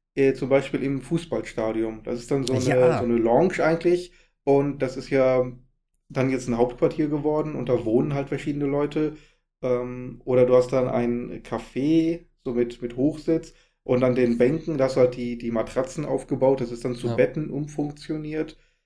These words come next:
Speaker 1: Ähm, und die Leute haben sich das, die haben da richtig sich, äh, neue Städte, neue Ortschaften gebaut in dieser neuen Zivilisation. Ich nenn's mal so im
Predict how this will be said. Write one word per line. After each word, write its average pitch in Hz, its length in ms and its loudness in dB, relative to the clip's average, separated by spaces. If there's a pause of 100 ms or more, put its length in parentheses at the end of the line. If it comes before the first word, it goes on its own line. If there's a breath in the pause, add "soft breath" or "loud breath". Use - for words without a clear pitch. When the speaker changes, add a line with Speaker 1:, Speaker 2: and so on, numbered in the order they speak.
(200)
Speaker 1:
Ähm, 127 420 -2
und 117 100 -8
die 120 40 0
Leute 135 260 4
haben 139 100 2
sich 135 80 -8
das, - 360 -6 (200)
die - 120 -2
haben 131 100 0
da 131 80 4
richtig 135 500 0
sich, - 380 -8
äh, 143 340 -4
neue 147 320 2
Städte, 147 840 -4
neue 143 260 2
Ortschaften 135 560 -2
gebaut 120 480 2
in 113 120 -8
dieser 113 220 -2
neuen 113 280 -6
Zivilisation. 117 1000 -2
Ich 123 220 -8
nenn's 127 260 2
mal 113 260 -2
so 113 320 0
im 107 340 -8